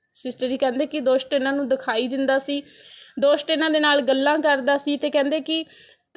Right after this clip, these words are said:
ਕਦੇ ਵੀ ਇਹ ਖੇਲਣ ਲੱਗ ਜਾਂਦੇ ਸੀਗੇ। ਕਹਿੰਦੇ ਕਿ ਕੋਈ ਵੀ ਇਹਨਾਂ ਦੇ ਨੇੜੇ ਨਹੀਂ ਸੀ ਆਉਂਦਾ।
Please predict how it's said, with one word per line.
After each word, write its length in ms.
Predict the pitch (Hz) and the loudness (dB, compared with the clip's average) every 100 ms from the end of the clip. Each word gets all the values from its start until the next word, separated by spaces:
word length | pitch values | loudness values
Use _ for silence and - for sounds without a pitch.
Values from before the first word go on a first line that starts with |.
| - | -2
ਕਦੇ 280 | 294 262 339 | 0 2 2
ਵੀ 140 | 339 | 4
ਇਹ 100 | 349 | 2
ਖੇਲਣ 440 | - 294 277 330 349 | 2 2 4 4 4
ਲੱਗ 180 | 311 | 2
ਜਾਂਦੇ 380 | 285 285 277 285 | 2 2 2 2
ਸੀਗੇ। 280 | 294 277 302 | 0 0 0
ਕਹਿੰਦੇ 340 | 311 285 302 | 2 2 0
ਕਿ 140 | 320 320 | -2 -6
ਕੋਈ 400 | - 285 302 330 | -2 2 2 2
ਵੀ 120 | 320 | 0
ਇਹਨਾਂ 180 | 320 302 | 0 0
ਦੇ 120 | 311 | 0
ਨੇੜੇ 260 | 285 262 262 | 2 2 2
ਨਹੀਂ 120 | 262 | 0
ਸੀ 200 | - 269 | -2 0
ਆਉਂਦਾ। 360 | 240 226 208 | 0 0 -4